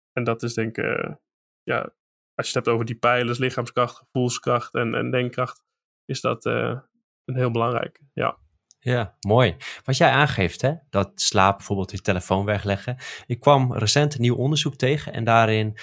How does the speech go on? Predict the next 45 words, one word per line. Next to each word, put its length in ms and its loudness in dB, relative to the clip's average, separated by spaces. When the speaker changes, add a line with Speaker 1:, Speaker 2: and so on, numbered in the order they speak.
Speaker 2:
was 200 0
bij 260 6
jongvolwassenen 920 0
dat, 360 0
eh, 200 -2
ze 160 -2
soms 300 2
wel 160 6
de 80 0
telefoon 440 0
in 160 -4
bed 280 0
of 300 -14
's 120 0
avonds 280 2
laat 200 0
nog 160 -10
gebruiken, 440 0
omdat 220 -4
ze 60 -8
dan 180 -4
hun 100 -4
gedachten 440 -6
kunnen 180 -2
verzetten. 460 -2
Stel 360 -4
je 60 2
voor 180 -2
dat 100 -2
je 80 -14
bepaalde 360 -4
sociale, 720 2
ehm, 520 -6
gevoelens 520 -2
hebt 260 -2
of 160 -6
bepaalde 320 0
angst 300 0
hebt 480 -4
en 120 -4
dat 140 0
je 100 -4
door 200 4
de 80 2
telefoon 580 0